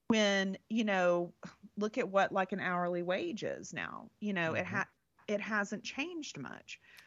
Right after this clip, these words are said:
Speaker 1: So
Speaker 2: Y-,
Speaker 1: it used
Speaker 2: yeah.
Speaker 1: to be an affordable form of entertainment where you could take the entire family to go see a movie. And now it's like, with the cost of the movie and the cost of, you know, concessions and the cost of,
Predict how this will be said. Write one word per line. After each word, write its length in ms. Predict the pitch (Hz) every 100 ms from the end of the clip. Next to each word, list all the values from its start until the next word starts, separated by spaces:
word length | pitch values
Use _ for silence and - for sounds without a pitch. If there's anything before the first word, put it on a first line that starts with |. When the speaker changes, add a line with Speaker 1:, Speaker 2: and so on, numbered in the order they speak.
| -
Speaker 1:
So 400 | - 226 208 202
Speaker 2:
Y-, 60 | 220
Speaker 1:
it 60 |
used 300 | 190 233 -
Speaker 2:
yeah. 40 | 151
Speaker 1:
to 100 | 233
be 160 | 226
an 60 | 214
affordable 560 | 196 - 220 214 196
form 260 | 190 185 180
of 120 | 170
entertainment 800 | 165 151 - 254 302 135 117 - _ _ _ _
where 120 | 185
you 200 | 185 196
could 120 | 202 180
take 280 | 190 170
the 100 | -
entire 400 | 175 165 165 156
family 420 | 151 180 311 254 160
to 100 | 151
go 120 | 151
see 240 | 147 160
a 60 | 165
movie. 520 | 165 320 214 87 101 - - - _ -
And 180 | 190
now 420 | 190 214 311 247 196
it's 280 | 190 -
like, 460 | 190 175 160 156 -
with 220 | - 170 160
the 80 |
cost 420 | 156 170 143 147 160
of 100 | 139
the 60 |
movie 380 | 147 185 262 254
and 100 | 233
the 60 | 165
cost 380 | 147 127 -
of, 180 | 147 143 - _
you 160 | - 151
know, 280 | 135 127
concessions 880 | 123 160 - 330 320 254 240 240 208
and 120 | 165
the 40 | 143
cost 420 | 147 135 139 -
of, 240 | 143 139